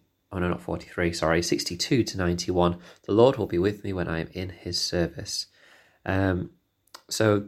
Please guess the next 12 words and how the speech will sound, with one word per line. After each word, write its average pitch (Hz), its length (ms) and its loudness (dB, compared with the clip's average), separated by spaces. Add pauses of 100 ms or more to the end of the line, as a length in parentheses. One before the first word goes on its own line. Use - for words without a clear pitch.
the 110 120 -4
latter 135 380 0
half, 82 540 -4
or 92 80 0
latter 98 320 0
part 95 400 0
of 92 80 -12
this 85 180 -6
revelation 82 680 -2 (300)
is 92 140 -4
directed 90 760 -2
to 80 600 0